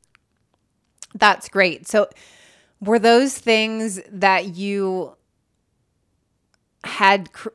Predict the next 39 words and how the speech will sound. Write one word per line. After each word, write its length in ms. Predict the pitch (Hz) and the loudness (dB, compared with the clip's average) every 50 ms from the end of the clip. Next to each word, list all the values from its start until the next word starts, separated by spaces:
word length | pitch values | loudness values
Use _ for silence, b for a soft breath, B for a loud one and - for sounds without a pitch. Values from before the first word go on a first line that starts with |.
| - 190 | -14 -10
decided 680 | 160 196 190 - - - 170 156 160 180 185 190 185 | -6 -6 -6 -4 -2 -2 0 0 0 0 -2 -2 -4
for 140 | 180 - 196 | -6 -6 -6
yourself, 640 | 190 190 196 196 190 - 214 190 185 185 185 185 - | -4 -2 -4 -4 -4 -2 -2 0 0 0 -2 -2 -4
or 80 | - 190 | -4 -2
not 200 | 196 190 180 180 | -2 -2 -4 -4
decided, 300 | 185 180 196 156 160 156 | -6 -6 -4 -2 -2 -2
but, 100 | 175 165 | -4 -4
like, 180 | 170 160 160 | -4 -6 -8
seen 540 | - - - - 220 214 208 202 196 190 185 | -12 -14 -10 -8 -6 -6 -4 -4 -4 -4 -4
and, 140 | 180 175 170 | -4 -4 -4
like, 200 | 165 165 165 - | -4 -4 -4 -6
made 280 | 180 175 170 170 165 | -6 -6 -4 -6 -6
note 340 | 165 175 175 170 170 180 175 | -6 -4 -4 -2 -2 0 0
of 340 | 165 160 151 151 151 147 156 | 0 0 0 0 -2 -4 -6
that 120 | 160 147 | -6 -6
you 60 | 160 165 | -6 -6
said, 220 | - 185 165 131 | -4 -6 -4 -4
like, 180 | 151 147 143 - | -4 -6 -4 -4
yeah, 240 | 170 147 139 139 143 - | -4 -4 -4 -6 -8 -12
to 140 | - - | -14 -12
be 160 | 156 151 160 156 | -10 -6 -4 -4
alert 400 | 156 147 143 156 156 160 165 - | -4 -4 -4 -4 -4 -4 -4 -2
of 300 | - 165 160 156 151 _ | -2 -2 -2 -4 -6 _
before 800 | - 170 165 - - - - 180 170 160 160 165 170 180 185 180 170 | -14 -14 -14 -14 -16 -10 -6 -4 -2 -2 0 0 0 0 0 -2 -4
you 180 | 190 185 185 | -6 -6 -6
even, 320 | 175 185 165 165 165 156 156 | -6 -6 -6 -6 -8 -8 -8
like, 200 | 156 147 135 - | -10 -10 -10 -12
started 840 | - - - - - - 165 147 143 151 165 170 185 185 240 220 185 | -16 -18 -18 -14 -8 -6 -4 -4 -4 -4 -4 -4 -4 -4 -8 -10 -10
the 80 | 208 | -8
yoga 300 | 208 208 208 208 226 226 | -6 -4 -4 -4 -4 -6
career? 380 | 220 - - 220 233 233 226 214 | -8 -10 -10 -8 -4 -4 -2 -2
Or 160 | - 180 170 | -2 -4 -4
did 120 | 165 156 | -4 -4
it 120 | 170 - - | -4 -4 -6
slowly 460 | - - 190 180 175 180 175 170 165 | -6 -6 -2 -2 -2 -2 -2 -4 -6
start 220 | - - 180 165 - | -6 -6 -6 -6 -6
to 60 | 156 | -6
happen, 400 | 165 165 160 151 151 - 160 147 | -4 -2 -2 -2 -2 -4 -8 -8
like, 160 | 147 143 139 | -10 -12 -12